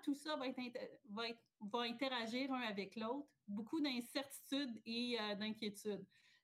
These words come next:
Même chose, si la demande n'est pas faite au ministère de l'Environnement, mais à la municipalité. Alors que le ministère n'a pas encore pris position à savoir est-ce qu'on est d'accord ou pas sur le formulaire, sur la, la reconnaissance de ces éléments-là. Comment va, va jouer cette,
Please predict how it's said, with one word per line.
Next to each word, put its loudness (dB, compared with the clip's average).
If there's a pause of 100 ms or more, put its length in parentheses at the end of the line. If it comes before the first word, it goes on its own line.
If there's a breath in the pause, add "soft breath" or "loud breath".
Même 4
chose, 2 (260)
si 4
la 2
demande 4
n'est 4
pas 0
faite 0
au -4
ministère 2
de 2
l'Environnement, 2
mais 6
à 4
la 4
municipalité. 2 (880 soft breath)
Alors 2
que 2
le 6
ministère 4
n'a 4
pas 0
encore 0
pris 0
position 0
à -2
savoir 0
est-ce -6
qu'on 0
est 0
d'accord 2
ou 0
pas 0
sur -2
le -2
formulaire, -2 (240 loud breath)
sur -2
la, 2
la 2
reconnaissance 0
de 0
ces 0
éléments-là. 0 (420 soft breath)
Comment 4
va, 2 (200)
va 0
jouer 2
cette, -4